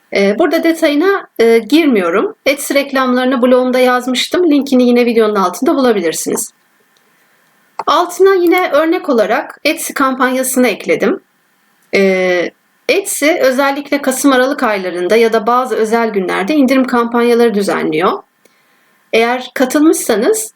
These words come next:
e, satış fiyatı örneğin yüz dolar olan bir ürünü o kampanya için yüzde yirmi indirim uyguladıysanız seksen dolara satıyor olacaksınız.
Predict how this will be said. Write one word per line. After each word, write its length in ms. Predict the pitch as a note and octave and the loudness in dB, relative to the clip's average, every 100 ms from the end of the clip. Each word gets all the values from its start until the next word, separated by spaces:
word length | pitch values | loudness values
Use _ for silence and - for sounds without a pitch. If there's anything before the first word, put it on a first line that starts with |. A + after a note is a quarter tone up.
| - | -2
e, 260 | G3+ G3 | 0 2
satış 420 | G3+ D#4 D4 E4 - | 0 -2 -2 -2 0
fiyatı 360 | A#3+ G3+ - | 0 0 0
örneğin 400 | C#4 C4+ B3+ A#3+ | 0 0 2 2
yüz 240 | B3 C4 A3 | 0 0 0
dolar 240 | G#3 F#3 | 0 0
olan 340 | F3 F3 E3+ | 0 0 0
bir 120 | F#3 F#3 | 0 2
ürünü 240 | G3 A#3 | 4 4
o 140 | D#4+ | 2
kampanya 520 | E4 C#4 A#3 A3+ G#3 F3+ | 2 -2 -2 -2 -2 -4
için 280 | F3 D4 | -4 0
yüzde 280 | C#4 C4+ A3+ | 2 2 2
yirmi 300 | B3 B3 B3 | 2 2 2
indirim 360 | A3 G3+ F3 E3+ | 2 2 0 0
uyguladıysanız 960 | B3+ B3+ A#3 G#3+ A3 - F#3+ F4 A4 - _ _ _ _ - | 0 2 2 0 -2 -2 0 2 0 -10 _ _ _ _ -6
seksen 420 | - E4+ E4+ C#4 | -2 -2 -2 -2
dolara 260 | G#3+ F3 E3+ | -2 -4 -4
satıyor 380 | - E3+ F#3+ | -4 -2 0
olacaksınız. 720 | D#3+ E3 D3+ D3+ - A#3 A4 | 0 0 -2 -2 0 0 0